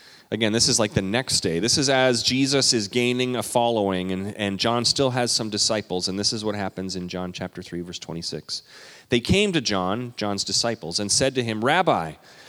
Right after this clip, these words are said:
that man who was with you on the other side of the Jordan," talking about Jesus, "the one you testified about, look, he is baptizing, and everyone is going to him." So the disciples are recognizing, "We're losing our influence here." If this was kinda like a business model,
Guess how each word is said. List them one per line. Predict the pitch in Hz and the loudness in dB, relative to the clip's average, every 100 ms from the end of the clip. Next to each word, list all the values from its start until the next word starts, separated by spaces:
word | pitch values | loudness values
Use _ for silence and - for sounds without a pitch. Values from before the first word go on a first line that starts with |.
| - | -4
that | - 156 151 | 4 4 6
man | 165 202 226 | 4 4 4
who | 190 | 6
was | 196 160 | 6 6
with | 135 202 - | 6 4 4
you | 151 | 2
on | 135 123 | 4 4
the | 123 | 4
other | 143 | 4
side | 147 - 151 | 4 4 4
of | 139 | 4
the | 123 | 2
Jordan," | 123 139 95 107 | 4 4 4 0
talking | 131 110 120 | 2 2 2
about | 113 113 107 | 2 2 0
Jesus, | 120 101 80 101 - - - _ _ _ _ - - - | 0 0 -2 -4 -6 -8 -12 _ _ _ _ -20 -20 -2
"the | 135 | 2
one | 139 190 214 | 4 4 4
you | 208 | 4
testified | - 202 196 175 - 120 110 | 4 4 4 2 2 2 4
about, | 101 90 | 2 0
look, | 123 208 180 - - - - - | 4 4 4 -2 -18 -20 -20 -18
he | - 240 277 | -4 2 4
is | 240 147 | 4 4
baptizing, | 131 107 - 107 92 87 80 - - - | 2 2 0 -2 -2 -4 -8 -14 -14 -2
and | 160 | 2
everyone | 233 269 262 196 | 4 4 4 4
is | 185 - | 4 2
going | 135 139 151 | 2 2 2
to | 139 | 2
him." | 226 165 87 76 - - | 2 2 0 -6 -14 -10
So | - 165 | -2 0
the | 170 | 2
disciples | 160 - 240 247 202 | 2 4 4 4 4
are | 165 | 4
recognizing, | 151 190 208 160 110 110 147 | 4 2 0 2 2 4 4
"We're | 262 | 4
losing | 220 277 254 240 180 | 6 6 6 4 4
our | 160 | 4
influence | 240 269 196 139 110 - | 4 2 2 4 4 2
here." | 123 87 85 | 2 0 0
If | 123 | 0
this | 196 208 | 2 2
was | 220 - | 2 0
kinda | 180 170 | 0 0
like | 165 | 2
a | 117 | 2
business | 147 170 175 156 | 4 4 4 2
model, | 127 113 110 113 113 | 2 2 4 4 4